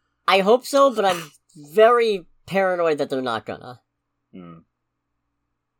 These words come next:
Speaker 1: None of the side characters are as engaging as the ones from the previous two. I don't even remember their names, and they have weird-ass names, like
Speaker 2: <laughs>
Speaker 1: Quaz?
Speaker 2: Yeah, I think one's Quaz. I forget, um,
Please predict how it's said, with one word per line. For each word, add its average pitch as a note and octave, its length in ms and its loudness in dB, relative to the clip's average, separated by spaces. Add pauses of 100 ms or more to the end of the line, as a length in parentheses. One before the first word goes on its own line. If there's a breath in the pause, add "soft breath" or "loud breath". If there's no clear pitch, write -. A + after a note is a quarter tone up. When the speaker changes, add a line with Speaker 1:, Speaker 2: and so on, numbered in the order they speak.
(1900)
Speaker 1:
None B3 200 2
of G4+ 60 0
the C#4 40 -4
side A3+ 320 0
characters E3+ 480 -2
are D3 100 2
as C#3+ 120 -4
engaging C3 480 -4
as A#2 140 -8
the A#2 80 -8
ones A2+ 300 -8
from G#2+ 200 -10
the G2+ 100 -10
previous F#2 480 -12
two. D#2 320 -14 (720)
I F3 80 4
don't A#3+ 180 2
even D4 120 -4
remember B3 300 0
their F3+ 140 2
names, C#3+ 460 0
and C3 100 -4
they E3 100 2
have A#2+ 280 -2
weird-ass C3 540 -2
names, A#2 420 -6
like F#2+ 280 -6 (480)
Speaker 2:
<laughs> - 1000 -10
Speaker 1:
Quaz? E3 600 0 (1000)
Speaker 2:
Yeah, G#2 140 -10
I - 40 -14
think G#2+ 240 -14
one's G2+ 240 -12
Quaz. E2+ 580 -12
I F2+ 120 -16
forget, F#2+ 380 -14
um, E2 400 -18